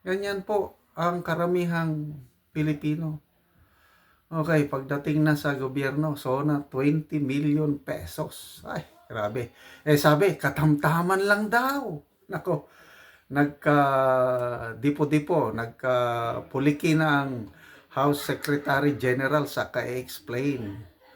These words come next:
paano nila gastusin ang twenty million pesos sa pagkain sa isang araw. Ito, eh, i-share ko yung interview ni Ted Pailon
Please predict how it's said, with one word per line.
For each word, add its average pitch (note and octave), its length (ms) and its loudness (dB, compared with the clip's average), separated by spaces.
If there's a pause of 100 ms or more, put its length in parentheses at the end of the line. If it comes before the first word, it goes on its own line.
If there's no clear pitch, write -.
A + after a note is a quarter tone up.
(180)
paano C3 480 2
nila C3 320 0
gastusin B2+ 720 -4
ang A2+ 320 -8
twenty C#3 480 0
million B2+ 480 -2
pesos B2+ 480 -6
sa - 160 -8
pagkain A#2+ 800 -4
sa D3 80 -6
isang A#2+ 320 -2
araw. A#2+ 240 0
Ito, D#3 180 4 (540)
eh, D3 320 4
i-share D#3 320 4
ko D#3+ 160 6
yung D3 320 6
interview C#3+ 640 0
ni B2+ 400 -4 (640)
Ted D3 320 0
Pailon B2+ 640 0